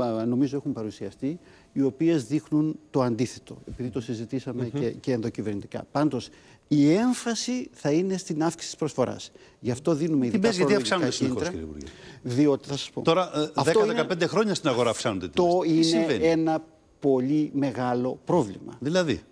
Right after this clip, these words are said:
Speaker 1: Μεγαλύτερο από τον πληθωρισμό των τροφίμων, ο οποίος
Speaker 3: Ναι.
Speaker 1: αποκλιμακώνεται και θα αποκλιμακώ-,
Speaker 3: Το βλέπουμε
Speaker 1: και
Speaker 3: αυτό,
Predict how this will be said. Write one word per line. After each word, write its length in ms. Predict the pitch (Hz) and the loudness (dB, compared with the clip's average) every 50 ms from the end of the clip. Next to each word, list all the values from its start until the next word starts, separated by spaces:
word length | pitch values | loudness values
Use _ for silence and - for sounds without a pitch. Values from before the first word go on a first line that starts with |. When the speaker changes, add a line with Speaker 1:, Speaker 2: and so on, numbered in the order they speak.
| _ _ | _ _
Speaker 1:
Μεγαλύτερο 840 | - 143 143 139 117 131 127 127 143 190 190 - 165 139 113 110 104 - | 0 2 2 2 2 0 0 0 0 0 0 2 2 2 2 2 -2 -4
από 300 | - - 127 - - 120 | -4 -4 -4 -2 -2 -4
τον 120 | - 127 110 | -2 -2 -2
πληθωρισμό 480 | 110 113 95 120 117 110 104 123 127 | -4 -4 -4 -4 -6 -4 -2 -2 -2
των 120 | 120 135 113 | -2 -2 -2
τροφίμων, 500 | 113 113 104 - 131 123 120 135 147 151 | 0 -2 -2 -2 -2 -2 0 0 0 2
ο 80 | 143 | 2
οποίος 440 | 135 127 - - 151 151 160 165 160 | 0 0 0 0 0 2 2 0 -2
Speaker 3:
Ναι. 60 | - - | -4 -8
Speaker 1:
αποκλιμακώνεται 1080 | - 139 120 - 135 120 113 107 135 127 127 127 127 127 - 170 170 143 113 107 - - | -8 -6 -4 -4 -2 -2 -2 0 0 2 2 2 0 0 2 2 4 4 2 0 -4 -8
και 160 | 107 - 180 | -6 -4 -4
θα 160 | 170 - 190 165 | -4 -2 -2 -4
αποκλιμακώ-, 440 | 160 - 160 - - 156 135 143 143 202 | -2 -2 -4 -2 -2 0 0 2 4 4
Speaker 3:
Το 60 | 190 | 4
βλέπουμε 240 | 190 202 - - - | 2 0 -4 -4 -2
Speaker 1:
και 100 | - 156 | -2 0
Speaker 3:
αυτό, 100 | 135 | 2